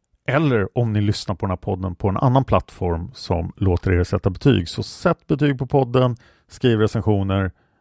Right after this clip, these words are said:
Jag lovar att läsa alla iTunes-recensioner. Om ni skulle råka vara intresserade av astronomi, så gör jag en astronomipodd på engelska. Den heter Fan of Astronomy. Den gör jag tillsammans med en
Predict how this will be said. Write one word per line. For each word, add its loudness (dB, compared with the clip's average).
Jag -10
lovar 0
att 2
läsa 0
alla 0
iTunes-recensioner. -4
Om 2
ni 0
skulle 2
råka 2
vara 0
intresserade -4
av -4
astronomi, 0
så -2
gör 6
jag 2
en -4
astronomipodd -2
på 0
engelska. 0
Den -2
heter 2
Fan 2
of -2
Astronomy. 0
Den -6
gör 0
jag 0
tillsammans -4
med 0
en -6